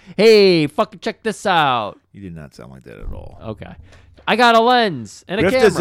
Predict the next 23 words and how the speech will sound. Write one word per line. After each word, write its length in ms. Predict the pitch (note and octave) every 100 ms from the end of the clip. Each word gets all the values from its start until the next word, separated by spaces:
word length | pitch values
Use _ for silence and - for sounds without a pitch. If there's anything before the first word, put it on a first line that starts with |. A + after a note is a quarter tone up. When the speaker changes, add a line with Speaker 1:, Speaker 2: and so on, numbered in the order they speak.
| D#3+
Speaker 2:
doesn't 140 | D3
want 180 | C3+ C3
to 40 | -
sound 220 | A#2+ G2+
racist 420 | G2 F#2+ - F2
doing 160 | F2 D#2
a 40 |
black 320 | C#2+ C2+ A#1+
guy 160 | - G1+
voice. 200 | G1+ G1+
Speaker 1:
That's 200 | C#3+ D#3
a 40 | D#3+
good 240 | E3 D3+
point, 400 | - D#3+ B2+ A2 -
and 180 | A#2+
I 100 | B2 B2+
did 180 | C3
a 40 | A2
good 180 | A#2+ B2
job 280 | A#2+ G#2
of 120 | F#2 E2
it. 160 | D#2 - -
Speaker 2:
Yeah. 80 | -